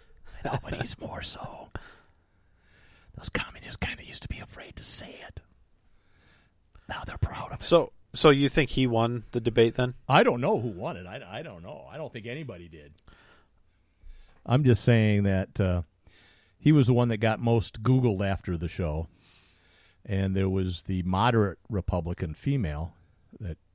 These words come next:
Speaker 1: was, I think, the second or something.
Speaker 2: I thought she was top Google.
Speaker 1: Oh, maybe it was.
Speaker 2: Which doesn't
Speaker 1: It
Speaker 2: really
Speaker 1: was.
Speaker 2: mean anything.
Speaker 1: No, no, no, because if it's like, "Who the hell is that?" I'm gonna,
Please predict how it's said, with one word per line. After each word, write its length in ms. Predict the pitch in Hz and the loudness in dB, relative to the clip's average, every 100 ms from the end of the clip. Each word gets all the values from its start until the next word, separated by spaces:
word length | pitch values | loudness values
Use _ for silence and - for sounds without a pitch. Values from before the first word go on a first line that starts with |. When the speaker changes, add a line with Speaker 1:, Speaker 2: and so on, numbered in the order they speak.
| _ | _
Speaker 1:
was, 200 | 104 87 | -10 -8
I 80 | 80 | -8
think, 220 | 85 90 | -8 -10
the 60 | - | -10
second 440 | - - 95 76 | -8 -6 -4 -6
or 80 | 67 | -8
something. 440 | - 67 64 69 73 - | -10 -12 -12 -14 -16 -10
Speaker 2:
I 160 | 120 160 | -4 0
thought 200 | - 117 | 0 0
she 160 | - | 0
was 240 | 135 95 - | -2 -4 -8
top 300 | - 80 - _ _ _ - | -8 -8 -10 _ _ _ -12
Google. 260 | 110 92 | -10 -2
Speaker 1:
Oh, 120 | 131 127 | 2 4
maybe 280 | 117 131 | 4 2
it 80 | 92 | 2
was. 120 | 80 | 2
Speaker 2:
Which 40 | 82 | 2
doesn't 180 | 202 208 | 4 4
Speaker 1:
It 40 | |
Speaker 2:
really 160 | 156 117 | 4 4
Speaker 1:
was. 60 | |
Speaker 2:
mean 160 | 139 147 | 2 2
anything. 480 | 98 87 92 87 - _ _ _ _ - | 0 -2 -8 -10 -14 _ _ _ _ -4
Speaker 1:
No, 320 | 190 302 143 | 4 4 6
no, 140 | 214 | 6
no, 120 | 196 123 | 4 4
because 300 | 143 156 131 | 2 2 0
if 80 | |
it's 200 | 117 - | -2 -6
like, 200 | 151 110 - - - - | -4 -6 -8 -20 -20 -2
"Who 120 | 285 330 | 4 4
the 80 | |
hell 300 | 170 - 240 | 4 0 2
is 100 | 220 | 4
that?" 300 | 170 226 135 | 4 2 0
I'm 80 | 117 | 0
gonna, 180 | 202 104 | -2 -6